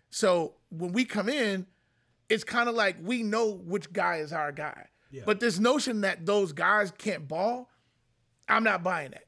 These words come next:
Speaker 1: Kyle Hamilton can ball. He's going top five in the draft this year. Koromora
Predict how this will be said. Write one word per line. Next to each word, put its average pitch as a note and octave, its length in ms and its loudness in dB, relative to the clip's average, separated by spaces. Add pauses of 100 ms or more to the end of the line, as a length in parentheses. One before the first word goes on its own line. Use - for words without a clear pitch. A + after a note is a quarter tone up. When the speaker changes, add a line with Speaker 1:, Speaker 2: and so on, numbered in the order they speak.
(120)
Speaker 1:
Kyle B3 260 2
Hamilton G#3 440 -2
can C#3 160 -14
ball. B2+ 280 -10 (580)
He's A3+ 200 0
going G3 300 0
top - 280 -4
five - 400 -8
in C#3+ 100 -10
the C#3+ 80 -6
draft C3+ 280 -10
this - 140 -16
year. B2+ 180 -12 (400)
Koromora G3+ 680 0